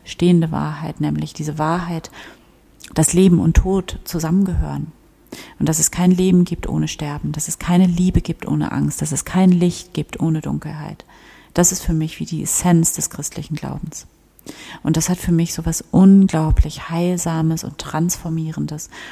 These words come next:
und ist so existenziell wichtig und relevant für mich, weil es meine gesamte Sicht auf alles komplett verändert.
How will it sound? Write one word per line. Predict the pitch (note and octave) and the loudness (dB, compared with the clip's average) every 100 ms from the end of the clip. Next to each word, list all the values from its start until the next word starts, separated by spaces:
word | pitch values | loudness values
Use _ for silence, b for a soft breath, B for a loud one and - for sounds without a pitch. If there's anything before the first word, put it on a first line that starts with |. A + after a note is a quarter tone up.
| B | B
und | - | -4
ist | B2+ - | -2 0
so | F3 F#3 - - _ - | 0 0 -2 -10 _ -4
existenziell | G3+ - - F3 D3+ D3+ D#3 D3+ | -4 -2 -4 -4 -8 -10 -10 -6
wichtig | F#3 - - - | -6 -6 -14 -10
und | - - | -10 -8
relevant | D3 D#3 F3+ G#3 | -6 0 0 0
für | - | -4
mich, | C#3+ D3 - B B | -6 -6 -12 B B
weil | E3 | -4
es | E3 | -2
meine | E3 D#3+ | 0 -2
gesamte | - D#3+ E3 F3 G#3 A3 F#3 | -2 -4 0 4 4 4 2
Sicht | F#3 - | 2 2
auf | E3 - | -4 -4
alles | - G#3+ A3+ - - | -4 -2 -2 -4 -8
komplett | - - G3 - - - | -6 0 2 2 0 -8
verändert. | - C#3+ C#3+ D3 - | -8 -6 -6 -8 -12